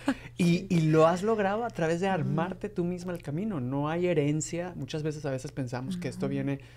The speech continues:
Speaker 1: por herencia o porque tendremos suerte o porque... No, la suerte
Speaker 2: Ninguna
Speaker 1: es hacernos
Speaker 2: suerte.
Speaker 1: el camino.
Speaker 2: Ninguna suerte y ninguna herencia, con la conciencia tranquila,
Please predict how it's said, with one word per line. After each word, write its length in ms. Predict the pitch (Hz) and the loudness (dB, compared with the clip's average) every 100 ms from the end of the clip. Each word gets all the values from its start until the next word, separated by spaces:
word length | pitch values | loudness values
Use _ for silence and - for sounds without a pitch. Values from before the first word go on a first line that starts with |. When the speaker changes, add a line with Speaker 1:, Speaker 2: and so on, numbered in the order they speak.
| - | -14
Speaker 1:
por 160 | - 233 | -4 0
herencia 640 | 175 156 165 170 151 139 131 | 2 4 4 4 0 -2 -4
o 60 | |
porque 260 | 123 - 123 | -4 -8 -8
tendremos 300 | 131 135 170 | -6 -8 -10
suerte 500 | - 139 156 120 151 | -6 -6 -6 -8 -8
o 80 | 139 | -6
porque... 460 | 135 - 139 123 - - - 131 | -8 -8 -8 -8 -10 -20 -14 -8
No, 220 | 135 180 | -6 -6
la 160 | 123 | -2
suerte 180 | 202 202 196 | 2 4 6
Speaker 2:
Ninguna 260 | 208 226 | 6 6
Speaker 1:
es 100 | 226 | 6
hacernos 300 | 220 202 165 | 4 2 0
Speaker 2:
suerte. 120 | 185 | -4
Speaker 1:
el 60 | 156 | -4
camino. 380 | 139 170 180 131 - - - | -6 -6 -6 -8 -14 -20 -2
Speaker 2:
Ninguna 600 | - 240 226 220 220 233 | 8 10 12 12 10 8
suerte 520 | 247 226 220 - 254 269 - - - - | 6 4 2 2 -2 -2 -12 -20 -20 -16
y 100 | - | 0
ninguna 440 | 208 214 208 220 226 | 6 6 8 8 8
herencia, 580 | 226 226 - 233 233 247 - - - | 8 6 4 -2 -2 -6 -18 -20 0
con 140 | 226 | 6
la 80 | 208 | 6
conciencia 420 | 214 202 208 233 | 6 4 4 2
tranquila, 540 | 226 214 196 214 220 | 2 0 0 -2 -4